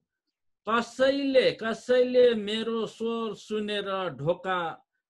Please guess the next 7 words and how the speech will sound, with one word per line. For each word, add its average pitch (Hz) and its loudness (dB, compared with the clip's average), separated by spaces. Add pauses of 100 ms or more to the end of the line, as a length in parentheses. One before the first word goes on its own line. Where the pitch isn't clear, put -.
(120)
खोलिदियो 208 -2
भने, 165 -2
खो-, 170 -8
ढोका 185 -4
खोलिदियो 262 -2
भने 190 -2
म 185 -6